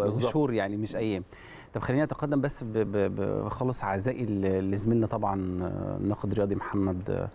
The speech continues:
Speaker 2: آه، أبو علي، يعني، وفاة والدته طبعا، يعني،
Speaker 1: طبعا.
Speaker 2: ربنا يرحمها برحمته
Speaker 1: يا
Speaker 2: الواسعة.
Speaker 1: رب، يا رب،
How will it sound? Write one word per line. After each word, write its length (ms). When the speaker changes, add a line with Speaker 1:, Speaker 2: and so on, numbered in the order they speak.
Speaker 2:
آه، 540
أبو 140
علي، 280
يعني، 480
وفاة 340
والدته 300
طبعا، 260
يعني، 340
Speaker 1:
طبعا. 100
Speaker 2:
ربنا 320
يرحمها 460
برحمته 320
Speaker 1:
يا 40
Speaker 2:
الواسعة. 260
Speaker 1:
رب، 60
يا 140
رب، 140